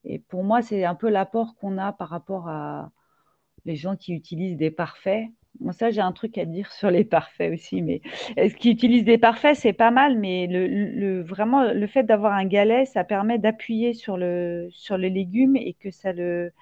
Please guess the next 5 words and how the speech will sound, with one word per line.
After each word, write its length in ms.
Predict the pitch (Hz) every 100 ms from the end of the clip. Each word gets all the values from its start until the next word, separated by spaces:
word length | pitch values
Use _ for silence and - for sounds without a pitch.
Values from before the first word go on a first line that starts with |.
| _ _ _ _
ça 300 | _ - 196
le 200 | 180 175
maintienne 760 | 180 214 226 - 240 240 233 - _ _
sous 320 | - - 226
l'eau. 260 | 196 220